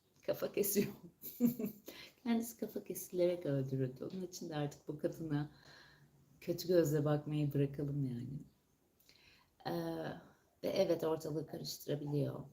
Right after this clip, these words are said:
Sisteme doğru hissetmediğimiz sistemde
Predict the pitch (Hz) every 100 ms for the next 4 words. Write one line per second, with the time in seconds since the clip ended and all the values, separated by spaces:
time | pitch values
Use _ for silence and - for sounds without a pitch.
0 | _ _ _ _ _ _ - - 147 -
1 | - 160 160 160 160 156 156 143 - -
2 | - - 151 - 143 135 139 143 - -
3 | - - 147 147 151 151